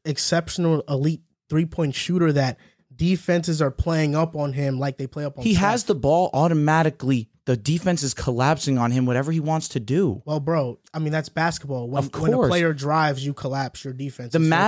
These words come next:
Speaker 1: rotations.
Speaker 2: led the playoffs with the most open shots because of Luka Doncic.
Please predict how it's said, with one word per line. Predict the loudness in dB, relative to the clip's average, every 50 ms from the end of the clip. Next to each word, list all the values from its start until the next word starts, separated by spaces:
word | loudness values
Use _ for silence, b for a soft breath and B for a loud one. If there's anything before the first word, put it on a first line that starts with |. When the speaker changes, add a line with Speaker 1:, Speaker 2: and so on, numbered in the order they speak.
| 2 0
Speaker 1:
rotations. | -2 -2 -2 0
Speaker 2:
led | 2 4 4 2 0 -2 -6 -8 -6
the | -4 -4 -4
playoffs | -2 0 2 2 2 2 0 -4
with | -4 -2
the | 0
most | 2 2 2 2 0 -4 -2 -2
open | 0 0 0 0 -2 -2
shots | -2 -2 -2 -2 -2 -2 -4 -6 -8 -10 -10 -10 -12 -12 _ _ _ _ _ _ _ _ _ _ _ _ _ _ _ _ _ _ _ _ _ _ _ _ _ _ _ _ _ _ -12
because | -10 -6 -2 0 0 2
of | 0 0 0 -2
Luka | -2 0 0 0
Doncic. | 2 2 2 2 0 0 -2 -4 -4 -6 -8 -12 -12